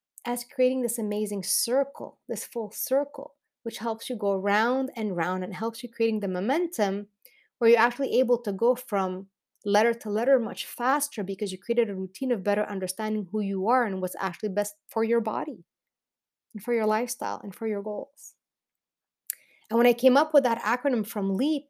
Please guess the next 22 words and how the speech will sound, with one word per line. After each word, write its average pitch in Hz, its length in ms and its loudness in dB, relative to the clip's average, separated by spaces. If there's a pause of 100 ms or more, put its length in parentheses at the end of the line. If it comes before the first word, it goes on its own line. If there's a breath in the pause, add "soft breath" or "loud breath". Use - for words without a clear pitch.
I 247 100 6
love 269 220 8
it 247 100 8
because 208 300 -4
it's 214 160 -6
like, 214 120 0
I 220 120 2
want 262 240 0
you 294 60 0
to 269 80 6
leap 214 380 -4 (280)
forward. - 500 -8 (1080)
But 220 180 -6
leaping 240 280 -2
forward 277 640 2 (880)
is 226 160 6
when 214 160 0
you 214 100 2
create 277 460 2
this 185 360 4 (280)
learn, 196 520 2 (200)
execute, 208 720 0